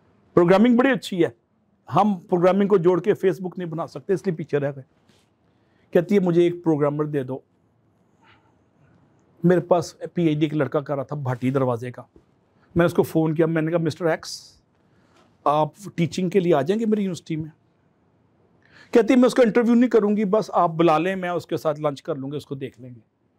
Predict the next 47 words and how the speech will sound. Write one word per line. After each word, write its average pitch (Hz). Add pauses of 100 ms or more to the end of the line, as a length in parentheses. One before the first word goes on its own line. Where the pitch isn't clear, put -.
(560)
लंच 175
में 214
उसने 202
इंटरपर्सनल 180
स्किल्स 190
देखने 156
थे -
उसके, - (760)
बाद 170
में 180
मुझे 151
पता 135
चला। - (1600)
तो 156
जैसे 160
ही 214
वो 214
आया, 175
गाड़ी 160 (460)
हमने 143
वाशिंगटन 147
के 151
साथ, 147
मैरीलैंड 143
की 151
स्टेट 131
है, -
उसकी 151
दि-, 143
दि-, 143
दीवार 147
के 170
साथ 143
हमने, 143
उसने 147
गाड़ी 139
बाहर 139
खड़ी 131
की 135
थी, 156
हल्की 214
हल्की 208
सी 196
बर्फबारी 151
हो 151
रही 127
थी, -